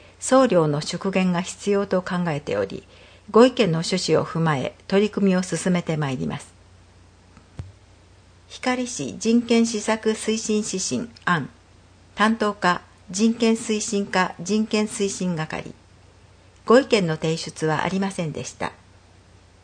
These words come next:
仮称光市教育大綱案。担当課、教育総務課経理係、教育委員会。提出者数、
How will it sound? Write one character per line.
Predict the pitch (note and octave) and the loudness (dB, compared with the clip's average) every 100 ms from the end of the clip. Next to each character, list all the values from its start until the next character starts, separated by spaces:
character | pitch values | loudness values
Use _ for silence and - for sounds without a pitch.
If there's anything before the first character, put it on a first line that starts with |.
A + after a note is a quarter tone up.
| - _ - | -20 _ -8
仮 | G#3 | -6
称 | G#3+ A#3+ A3 | 0 0 0
光 | A3 - B3 B3 B3 | -2 -2 0 2 0
市 | D#3 - | -6 -2
教 | A3+ A#3 | 2 4
育 | A#3 A3+ | 2 -2
大 | A3 F#3+ | -2 -4
綱 | F#3 - E3 - - - | -2 -2 0 -2 -12 -6
案。 | - E3+ A#2 - _ _ - _ _ - | -2 -2 -4 -14 _ _ -20 _ _ -2
担 | A3 A3+ | 0 2
当 | G#3 G3 | 0 0
課、 | F#3 F3+ - - - - - | 2 0 -2 -20 -20 -20 4
教 | B3 B3 | 6 6
育 | B3 | 4
総 | A#3 A#3 A3 | 0 0 2
務 | G#3+ | 0
課 | A#3 F3+ - | 0 -2 0
経 | G3+ G#3 | -2 0
理 | F#3+ | 0
係、 | F3+ F3 C3+ - - _ _ _ - | -2 -6 -6 -8 -14 _ _ _ -6
教 | G#3 | -2
育 | G3+ G3 | -2 0
委 | F#3 | 0
員 | D3+ | -2
会。 | B2+ - - - - _ - - - - - | -6 -10 -10 -14 -20 _ -20 -20 -20 -12 0
提 | B3 B3+ | 2 2
出 | B3 A#3+ A#3 | -4 -4 -4
者 | G#3+ | -4
数、 | - - B2+ | -4 -4 -4